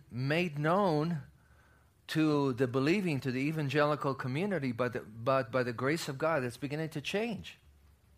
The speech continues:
Um, we at Denver Seminary are presenting the fuller version of what took place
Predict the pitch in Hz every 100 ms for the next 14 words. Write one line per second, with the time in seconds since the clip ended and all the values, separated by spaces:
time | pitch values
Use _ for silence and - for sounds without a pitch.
0 | - _ _ _ _ _ _ - 104 110
1 | 110 113 110 110 101 - - - - -
2 | - _ - _ - 120 151 156 156 139
3 | 117 - - 110 143 147 139 - 180 180
4 | 135 110 120 143 - - _ _ _ -
5 | _ _ _ - 120 123 123 123 113 -
6 | 127 107 139 156 147 147 131 - 107 127
7 | 123 123 113 90 - - - 160 175 196
8 | 135 151 190 139 107 98 107 120 - 120
9 | - 143 135 131 -